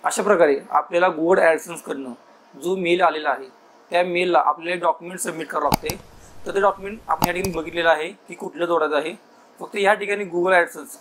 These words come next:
Aadhaar card हे document घेत नाही, त्यामुळं तुम्ही Aadhaar card हे document upload करू नका. बाकी तुम्हाला मी सांगितलेलं आहे, ते document तुम्ही upload करू शकता.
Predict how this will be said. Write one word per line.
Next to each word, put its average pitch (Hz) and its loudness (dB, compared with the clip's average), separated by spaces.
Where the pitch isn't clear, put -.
Aadhaar 165 0
card 185 -2
हे 185 -6
document 160 -6
घेत 185 -6
नाही, 147 -4
त्यामुळं 185 0
तुम्ही 170 -4
Aadhaar 165 2
card 180 -4
हे 180 -2
document 170 -4
upload 165 -2
करू 196 -2
नका. 156 -4
बाकी 165 -2
तुम्हाला 190 -6
मी 185 -8
सांगितलेलं 180 -2
आहे, 165 -2
ते 175 -6
document 175 0
तुम्ही 175 0
upload 170 -2
करू 175 -2
शकता. 165 -6